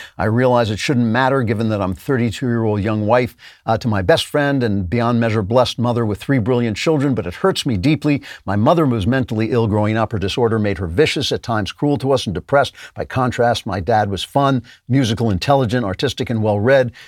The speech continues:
They split a number of years ago, and I thought my dad would spend more time with my family, but instead he found another woman just like my mother and doesn't visit and go-, and goes away." And she says, "I don't know how to reconcile the pain, frustration,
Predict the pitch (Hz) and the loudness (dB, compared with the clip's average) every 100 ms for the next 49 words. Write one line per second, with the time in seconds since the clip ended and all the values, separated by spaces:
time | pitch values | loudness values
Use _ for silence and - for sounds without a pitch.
0 | - 98 - - 170 196 - 127 117 104 | -8 -4 -2 0 2 2 2 -2 0 0
1 | 104 104 98 107 104 101 95 - 107 104 | 0 0 0 0 2 0 -2 0 0 0
2 | 107 101 95 - 113 110 95 107 98 - | 0 0 -2 -4 -2 -2 -2 -2 -2 -4
3 | 87 139 127 123 110 87 80 - 110 95 | -2 0 0 0 -2 -4 -4 -2 -2 -2
4 | 104 101 113 110 113 110 92 170 - 160 | -2 0 0 0 0 0 2 2 2 0
5 | 123 113 113 123 123 117 - - - 90 | 0 -2 0 2 0 -4 -10 -14 -8 -2
6 | 104 98 87 123 104 92 92 - - 95 | -2 0 0 0 0 -2 -4 -4 -6 -6
7 | 82 92 98 85 87 - 98 117 98 95 | -4 -4 -4 -4 -6 -8 -4 -2 0 -2
8 | 104 135 107 113 107 131 131 - 104 - | -2 -2 0 0 2 0 0 0 -2 -2
9 | - 151 143 - 98 - 135 131 127 | -2 0 0 -2 -4 -2 -2 0 -2